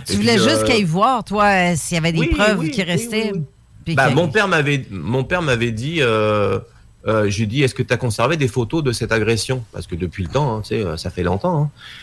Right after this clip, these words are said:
Speaker 2: Et là, il me dit, « Oh, bah, oui, oui, euh, je peux, je peux, je peux aller les faire. » Et là, je dis, « Comment ça, tu peux aller les faire ? » Euh, bah, il dit, « Elles sont toujours là. » Je dis, « Quoi ? Elles sont toujours là ? » Puis là, mes parents ont vendu l'appartement entre-temps, donc ils sont partis.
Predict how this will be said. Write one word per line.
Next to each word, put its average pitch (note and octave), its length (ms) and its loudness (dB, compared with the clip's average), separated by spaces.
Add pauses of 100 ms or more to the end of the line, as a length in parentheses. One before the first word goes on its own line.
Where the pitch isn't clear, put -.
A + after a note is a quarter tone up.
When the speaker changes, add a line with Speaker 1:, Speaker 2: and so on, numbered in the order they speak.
(160)
Speaker 2:
Et G2+ 80 6
là, C3+ 160 6
il A#2+ 60 4
me G#2+ 60 4
dit, « B2 220 2
Oh, C3+ 120 4
bah, G2 280 2
oui, D3 120 0
oui, D3+ 200 -2
euh, G2 200 0
je - 140 -12
peux, G#2+ 200 -2
je - 80 -4
peux, G#2 280 0
je G2 100 -8
peux - 100 -6
aller A2 120 0
les A2+ 100 -2
faire. » C3+ 320 -4 (400)
Et - 40 -4
là, G#2 80 2
je F2+ 60 -2
dis, « F#2+ 140 -2
Comment G#2 200 0
ça, A#2+ 160 0
tu F#2+ 100 -8
peux G2 100 -4
aller F2+ 100 0
les F2+ 100 0
faire ? » G#2+ 260 -2
Euh, E2+ 280 -6 (400)
bah, F#2 100 0
il F2 60 0
dit, « F#2+ 100 0
Elles G2 80 4
sont F#2 140 -4
toujours G2 220 0
là. » D#3+ 180 -2 (300)
Je - 40 -16
dis, « F2+ 120 -4
Quoi ? C#4 300 2 (600)
Elles G#2 80 2
sont C3 100 6
toujours F#3+ 220 4
là ? » F#3+ 260 2 (540)
Puis - 80 0
là, C#3 80 4
mes A#2+ 120 4
parents B2+ 280 4
ont D3 60 4
vendu B2 240 2
l'appartement C3+ 540 0
entre-temps, A2+ 480 -6
donc F#2 160 -6
ils - 40 -10
sont C3+ 140 -4
partis. C#3+ 360 -4